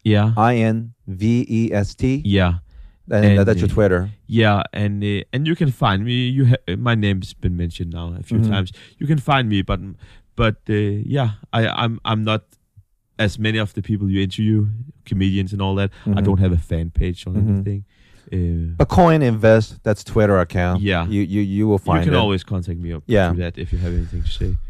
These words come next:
Speaker 2: So, um, I'm sorry about your uncle, and, uh, I'm glad you, um,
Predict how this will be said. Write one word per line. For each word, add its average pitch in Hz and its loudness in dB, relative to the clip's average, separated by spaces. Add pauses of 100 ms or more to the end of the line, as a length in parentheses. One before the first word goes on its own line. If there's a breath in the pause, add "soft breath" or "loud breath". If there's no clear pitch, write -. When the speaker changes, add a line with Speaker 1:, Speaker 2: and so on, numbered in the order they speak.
Speaker 2:
So, 147 4
um, 139 4 (640)
I'm 131 2
sorry 139 6
about 131 6
your 123 4
uncle, 123 4 (240)
and, 113 2
uh, 113 4
I'm 110 0
glad 117 2
you, 104 2
um, 98 -2